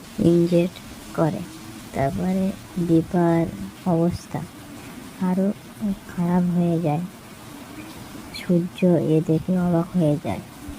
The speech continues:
সূর্যের ভাই যখন বাইরে যায় তখন উর্মিকে বলে, "তুমি ভেতরে যাও, তুমি এখানে কী করতে দাঁড়িয়ে আছো?" তারপর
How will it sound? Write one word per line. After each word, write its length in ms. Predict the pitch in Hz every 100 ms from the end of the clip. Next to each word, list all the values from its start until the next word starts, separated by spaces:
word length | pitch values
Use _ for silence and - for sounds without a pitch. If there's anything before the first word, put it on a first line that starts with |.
| - -
সূর্যের 460 | - 185 175 175 190
ভাই 260 | 170 175 175 - - - - 190
যখন 260 | 170 160 135 - - - 180
বাইরে 560 | 175 170 165 165 160
যায় 220 | 170 151 180 - - - - -
তখন 300 | 175 175 170 -
উর্মিকে 420 | 160 151 156 151
বলে, 260 | 156 143 175 - - -
"তুমি 240 | - 185 180
ভেতরে 420 | 175 175 165 165
যাও, 180 | 175 196 226 - - -
তুমি 280 | 160 165 147
এখানে 320 | - 190 190 196 - - - -
কী 140 | - 170
করতে 300 | 156 147 -
দাঁড়িয়ে 360 | 139 151 139 117
আছো?" 220 | 175 - - - -
তারপর 260 | - 139